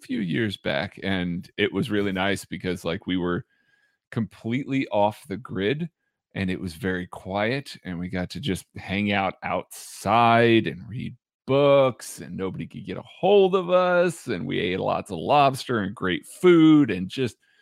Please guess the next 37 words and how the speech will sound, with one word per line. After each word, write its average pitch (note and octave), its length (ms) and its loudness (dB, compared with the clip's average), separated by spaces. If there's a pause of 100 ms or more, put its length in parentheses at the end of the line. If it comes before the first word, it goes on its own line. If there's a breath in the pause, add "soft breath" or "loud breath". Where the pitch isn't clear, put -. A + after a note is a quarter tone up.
(360)
it F3+ 160 4
was C3+ 220 4
awesome. B2 580 4 (100)
And A2+ 220 0 (140)
I A2+ 100 4
really A#2 320 2
wanna A#2 220 0
get A2 280 2
back G#2+ 260 2
up A2 160 0
there G#2 160 2
again. G#2 420 0
And F#2+ 220 -4
then G2 220 -4
this F#2+ 180 -4
time F#2 260 -4
I'll F#2 80 -4
stop - 240 -4
by F2+ 220 -4
and F#2+ 120 -4
I'll, F#2+ 220 -8 (340)
I'll - 80 -4
see G3+ 220 4
our C#3+ 100 10
good C3+ 240 6
buddy A#2+ 240 4
Mike F#2+ 420 -4
while D#2 180 -2
we're G2 180 -6
up - 200 -6
there. - 340 -12
K A3+ 180 2
C D3+ 220 2
S A#2 160 2
N's A2+ 260 -2
Mike G#2+ 240 -4
DeVito. F#2+ 420 -8